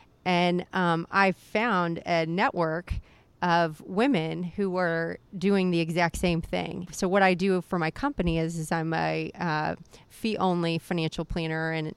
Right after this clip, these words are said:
investment advisor for the company that I have myself and that I'm an entrepreneur for. Um, and I'm part of a network of women that are try-, that do the same thing. It's called Equita. And I was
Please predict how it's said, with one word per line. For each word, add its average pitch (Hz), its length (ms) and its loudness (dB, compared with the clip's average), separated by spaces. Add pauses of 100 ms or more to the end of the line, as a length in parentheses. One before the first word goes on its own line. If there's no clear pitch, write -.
investment 165 460 -2
advisor 160 640 -4 (320)
for - 160 -4
the 160 100 0
company 165 360 -2
that 160 140 0
I 165 340 2
have 165 220 -2
myself 160 720 -2 (340)
and 170 140 -2
that 165 80 0
I'm 165 160 2
an 160 80 0
entrepreneur 175 520 0
for. 160 460 -2 (540)
Um, 170 400 6 (200)
and 180 280 4
I'm 180 200 4
part 220 320 6
of 180 100 2
a 175 60 2
network 180 680 4
of 180 160 0
women 214 500 2 (240)
that 185 240 4
are 180 140 4
try-, - 260 0
that 185 160 6
do 190 140 2
the 180 80 2
same 170 240 0
thing. - 420 -6 (140)
It's 175 400 -2
called 185 220 0
Equita. 170 520 0 (140)
And 180 180 4 (100)
I 190 200 6 (100)
was 180 240 0